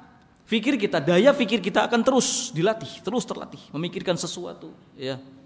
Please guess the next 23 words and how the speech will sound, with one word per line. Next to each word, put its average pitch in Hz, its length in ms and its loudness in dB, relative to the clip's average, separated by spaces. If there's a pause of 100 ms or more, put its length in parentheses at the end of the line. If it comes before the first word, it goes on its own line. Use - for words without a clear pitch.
(240)
Ya. - 100 -16 (960)
Mencerna 160 420 -2
sesuatu. - 600 -8 (1600)
Memberikan 139 480 -6
kebijakan 156 500 -6
ini, 180 160 -6
kebijakan 160 560 -2
itu 175 140 -8
terus. - 600 -8 (140)
Nah, - 160 -20 (1160)
saat - 420 -10
pemuda 120 320 -4
itu 110 160 -8
kosong, 107 480 -10 (1600)
tidak 117 220 -2
punya 120 180 4
aktivitas 117 460 -2
apapun, 120 480 -2 (800)
maka 135 480 -8
kemampuan 135 640 2
pikirnya 135 400 -4
akan 110 160 -6
melemah. 87 340 -10